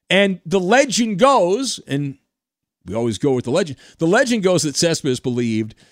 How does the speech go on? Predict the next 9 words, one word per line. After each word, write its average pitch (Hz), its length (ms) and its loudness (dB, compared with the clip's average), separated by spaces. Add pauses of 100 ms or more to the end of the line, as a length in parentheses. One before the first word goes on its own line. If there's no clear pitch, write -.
(240)
that 127 240 -2
he 175 280 -6
was 170 180 0
being 135 320 -6
kept - 420 -4 (140)
out 190 400 2
of 147 220 0
the 135 100 0
games 123 720 -4